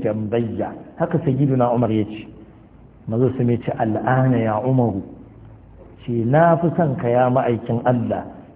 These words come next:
fiye da yadda nake son raina wanda ke tsakanin, ciki,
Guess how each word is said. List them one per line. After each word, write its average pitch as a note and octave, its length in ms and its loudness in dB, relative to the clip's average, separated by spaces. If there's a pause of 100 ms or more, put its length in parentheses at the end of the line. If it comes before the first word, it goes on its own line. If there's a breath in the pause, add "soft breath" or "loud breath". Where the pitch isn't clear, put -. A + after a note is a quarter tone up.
fiye C#3+ 180 6
da D3+ 120 4
yadda D3 440 6
nake C#3+ 440 0
son B2+ 260 2
raina A#2+ 720 2
wanda C3+ 300 2
ke A#2+ 260 -2
tsakanin, E3 800 4 (1300)
ciki, C#3+ 320 -2